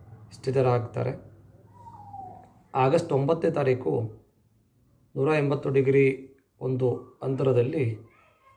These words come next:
ಎದುರು ಬದುರು, ಅಂದರೆ ಮೀನರಾಶಿಯಿಂದ ಶನಿ ದೃಷ್ಟಿ ಕನ್ಯಾ ರಾಶಿ, ಕನ್ಯಾ ರಾಶಿಯಿಂದ ಕುಜನ ದೃಷ್ಟಿ ಮೀನರಾಶಿ, ಪರಸ್ಪರ ಎದುರು ಬದುರು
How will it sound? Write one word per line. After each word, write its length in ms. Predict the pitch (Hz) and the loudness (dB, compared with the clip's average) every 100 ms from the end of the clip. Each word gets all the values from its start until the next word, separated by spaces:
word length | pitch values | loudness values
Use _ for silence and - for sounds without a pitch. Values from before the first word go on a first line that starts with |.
| _ | _
ಎದುರು 360 | 131 143 180 170 | 2 4 4 4
ಬದುರು, 280 | 139 127 - - | 4 2 0 -4
ಅಂದರೆ 280 | 135 185 139 - - _ _ _ _ _ _ _ - | -4 0 0 -2 -12 _ _ _ _ _ _ _ -4
ಮೀನರಾಶಿಯಿಂದ 720 | 139 143 139 120 135 131 131 127 - - _ _ _ _ _ _ _ _ _ _ | -2 2 2 2 2 2 2 2 -2 -10 _ _ _ _ _ _ _ _ _ _
ಶನಿ 400 | - - 135 143 127 | -14 -2 0 2 2
ದೃಷ್ಟಿ 360 | 127 107 127 123 - - _ _ _ _ _ _ - | 0 0 0 0 0 -12 _ _ _ _ _ _ -6
ಕನ್ಯಾ 280 | 131 131 123 | -2 0 0
ರಾಶಿ, 280 | 113 110 110 | 0 -4 -8
ಕನ್ಯಾ 300 | - 127 135 131 131 139 | -6 -2 0 0 0 -2
ರಾಶಿಯಿಂದ 440 | 123 123 120 117 175 - _ _ _ _ _ _ _ _ _ | -4 -2 -2 -4 -8 -14 _ _ _ _ _ _ _ _ _
ಕುಜನ 240 | 131 131 143 | -2 0 0
ದೃಷ್ಟಿ 360 | 120 117 110 202 - - _ _ _ _ _ _ - | 0 -2 -2 -4 -6 -18 _ _ _ _ _ _ -6
ಮೀನರಾಶಿ, 520 | 135 123 117 113 107 - _ _ _ _ _ _ _ _ _ _ _ _ - | -4 -2 -4 -6 -12 -18 _ _ _ _ _ _ _ _ _ _ _ _ -6
ಪರಸ್ಪರ 400 | 131 120 - 139 190 - - 123 | -2 -2 -2 -4 -6 -8 -4 -2
ಎದುರು 240 | 127 151 | 0 0
ಬದುರು 320 | 131 120 143 | 0 0 -2